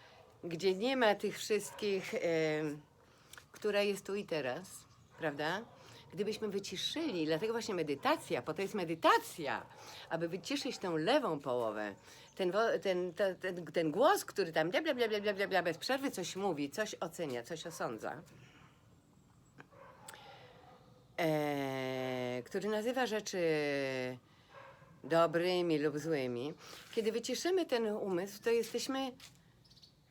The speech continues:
tu i teraz, prawda? Ale nadal jesteśmy świadomi.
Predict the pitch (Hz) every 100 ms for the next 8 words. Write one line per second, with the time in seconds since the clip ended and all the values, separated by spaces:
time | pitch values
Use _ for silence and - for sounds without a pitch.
0 | _ - - 196 180 156 113 104 147 247
1 | - - - _ _ - 143 131 135 196
2 | 294 339 359 403 466 - 381 349 339 -
3 | 285 311 440 494 196 127